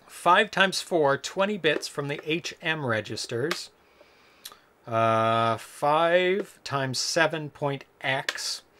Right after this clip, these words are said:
approximately thirty-seven bits from object positions. Uh, four bits from the,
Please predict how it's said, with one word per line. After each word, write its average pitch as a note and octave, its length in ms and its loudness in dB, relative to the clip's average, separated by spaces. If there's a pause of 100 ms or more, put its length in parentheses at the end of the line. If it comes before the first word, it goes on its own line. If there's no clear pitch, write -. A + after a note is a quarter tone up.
(340)
approximately D#3+ 560 6
thirty-seven E3 580 2
bits C#3+ 260 0
from C#3 260 -6
object C#3+ 680 2
positions. G2+ 800 -12 (1120)
Uh, B2 440 6
four F#3+ 280 4
bits F#3 240 2
from D#3 480 0
the, C3 220 -2